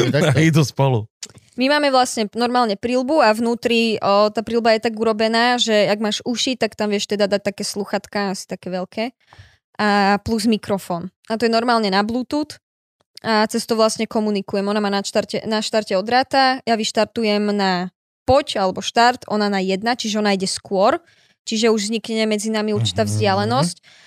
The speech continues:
Speaker 3: A ona si ma kontroluje aj tak, že sa proste otočí. Čiže už len ty kokso,
Speaker 2: Ježiši
Speaker 3: si vezmi,
Speaker 2: Kriste.
Speaker 3: že ideš sto desať kilometrov rýchlosťou
Speaker 2: Lebo ona
Speaker 3: proste
Speaker 2: musí
Speaker 3: a
Speaker 2: ísť
Speaker 3: otočíš
Speaker 2: tiež.
Speaker 3: sa.
Speaker 2: Ona musí ísť tiež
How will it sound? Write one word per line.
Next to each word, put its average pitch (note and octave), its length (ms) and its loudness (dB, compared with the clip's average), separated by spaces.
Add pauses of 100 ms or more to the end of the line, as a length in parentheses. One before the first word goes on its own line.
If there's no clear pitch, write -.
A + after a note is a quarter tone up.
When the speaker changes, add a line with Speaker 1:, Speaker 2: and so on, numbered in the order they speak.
(160)
Speaker 3:
A G#3 380 4
ona B3 220 2
si C4 160 -4
ma A#3+ 100 2
kontroluje A#3+ 540 2
aj G#3 120 2
tak, A#3 180 2
že A3+ 100 -4
sa - 160 -8
proste - 340 -8
otočí. A#3 560 -4 (460)
Čiže A3 440 2
už A3+ 200 -2
len G#3+ 180 2
ty G#3+ 140 -8
kokso, G3 260 -4
Speaker 2:
Ježiši E3+ 480 2
Speaker 3:
si - 100 -6
vezmi, C4+ 300 2
Speaker 2:
Kriste. C#4 80 0
Speaker 3:
že C#4 140 4
ideš C4 160 0
sto - 160 0
desať C4+ 280 0
kilometrov B3+ 460 2
rýchlosťou A#3 480 2
Speaker 2:
Lebo F3 80 6
ona F#3+ 60 4
Speaker 3:
proste G#3+ 160 6
Speaker 2:
musí C4 120 6
Speaker 3:
a B3+ 140 4
Speaker 2:
ísť A3 160 6
Speaker 3:
otočíš D#4+ 260 4
Speaker 2:
tiež. G#3 120 -6
Speaker 3:
sa. - 120 -8 (300)
Speaker 2:
Ona C#3 160 4
musí D#3+ 240 2
ísť F3 160 2
tiež D#4 200 2